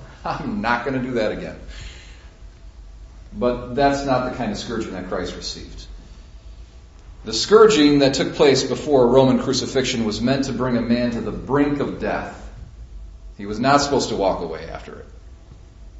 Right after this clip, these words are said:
It was meant to bring him to, to the brink of death so that the crucifixion would all the more easily finish him off. The scourge that was used was a cord of, of,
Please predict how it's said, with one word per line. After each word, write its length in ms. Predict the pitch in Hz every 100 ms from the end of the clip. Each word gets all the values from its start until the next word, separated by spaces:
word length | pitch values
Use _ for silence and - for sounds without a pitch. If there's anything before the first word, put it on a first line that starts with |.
| - - - -
It 100 | -
was 140 | 85
meant 160 | 104 113
to 40 | 104
bring 160 | 117
him 60 | 107
to, 320 | 98 87 - -
to 60 |
the 60 | 87
brink 360 | 82 127 139 135
of 160 | 107
death 200 | 101 92
so 180 | - 107
that 360 | 113 117 117 -
the 80 |
crucifixion 1000 | - 127 - - 196 - 160 143 143 - - -
would 220 | 113 117 110
all 280 | 117 113
the 80 | 107
more 380 | 107 110 104 101
easily 560 | 117 104 101 98 95 95 - -
finish 300 | 117 104 104
him 80 |
off. 320 | 92 80 - - - - - - - - - - - - - - - - -
The 100 | -
scourge 440 | 117 - 190 208 175
that 100 | 151
was 200 | 143 131
used 840 | 156 170 160 120 - - - - - - - - - 107
was 520 | 117 123 117 - -
a 60 | -
cord 400 | - 135 135 131
of, 160 | 117
of, 640 | 107 110 107 98 90 -